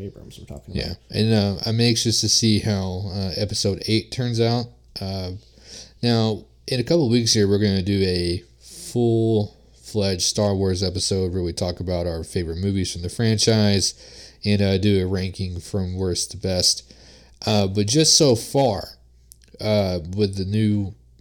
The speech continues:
Speaker 2: movies that have come out in the last couple of years, uh, did you like episode seven better, or did you prefer Rogue One?
Speaker 1: That's tough, man. That's, that's a hard question to answer.
Speaker 2: It probably
Speaker 1: Uh,
Speaker 2: changes from week to week, day to day.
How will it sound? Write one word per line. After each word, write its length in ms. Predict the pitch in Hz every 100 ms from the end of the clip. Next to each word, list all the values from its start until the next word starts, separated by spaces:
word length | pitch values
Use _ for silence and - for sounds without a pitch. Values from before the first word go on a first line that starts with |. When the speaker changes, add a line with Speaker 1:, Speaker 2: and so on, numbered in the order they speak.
| -
Speaker 2:
movies 340 | 107 101 92
that 60 | 95
have 160 | 87 -
come 80 |
out 60 | 95
in 40 |
the 60 | 87
last 200 | 92 -
couple 220 | - 101
of 60 | 90
years, 520 | 98 95 90 - - - - - _ -
uh, 220 | 101 95
did 260 | 90 98
you 140 | 117 165
like 380 | 170 151 110 -
episode 640 | 117 117 113 110 90 92 110
seven 400 | - 120 131 127
better, 420 | 131 131 131 131 113 - _ -
or 280 | 104 98
did 260 | 90 101 95
you 120 | 104
prefer 340 | 101 92 110 98
Rogue 320 | 98 92 90
One? 200 | 92 87 - _ _ - _ _ _ _ _ - - _ _ _ -
Speaker 1:
That's 200 | 123 -
tough, 320 | 131 131 -
man. 340 | 123 120 123 120 - -
That's, 220 | 143 131 131
that's 220 | 135 -
a 60 |
hard 260 | 123 127 127
question 340 | - 120 -
to 60 | 113
answer. 440 | 113 110 104 117 -
Speaker 2:
It 140 | - 131
probably 260 | 98 104
Speaker 1:
Uh, 20 |
Speaker 2:
changes 560 | 101 110 104 95 87 -
from 340 | - 104 92 87 _ _ - - _
week 180 | 104 90
to 60 | 104
week, 240 | 95 90
day 180 | 90 87
to 60 | 85
day. 240 | 82 82